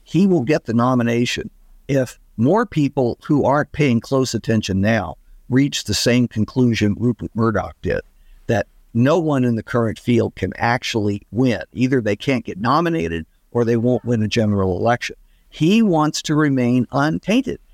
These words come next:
That is why he has never criticized Donald Trump for anything, anything. You can't get a comment out of it on Donald Trump. He wants to stay in good with the Trump people, with Trump himself, so that maybe he could become Trump's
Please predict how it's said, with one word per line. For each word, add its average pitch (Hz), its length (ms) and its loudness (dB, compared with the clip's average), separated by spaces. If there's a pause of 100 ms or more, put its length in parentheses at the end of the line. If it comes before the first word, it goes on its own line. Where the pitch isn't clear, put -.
(180)
That 147 200 2
is 107 160 -2
why 110 160 0
he 226 80 2
has 104 140 0
never 110 260 0
criticized 113 680 -2
Donald 107 300 -2
Trump 262 320 -2
for 262 260 0
anything, 254 720 2 (240)
anything. 262 500 2
You 165 120 2
can't 185 260 0
get 180 100 2
a 175 60 -2
comment - 480 0
out 98 220 -6
of - 80 -12
it - 100 -14 (320)
on 110 160 2
Donald 101 320 0
Trump. 101 280 -4
He 120 120 2
wants 123 300 0
to - 80 -6
stay 127 340 0
in 113 140 -2
good 131 340 0 (300)
with 117 160 0
the - 60 -2
Trump 135 340 0
people, 139 480 -2
with 131 240 0
Trump 151 340 -2
himself, 135 680 0 (220)
so 110 200 0
that 98 200 -4
maybe 104 460 0
he 139 180 -2
could 104 220 -2
become 120 380 0
Trump's 131 400 -2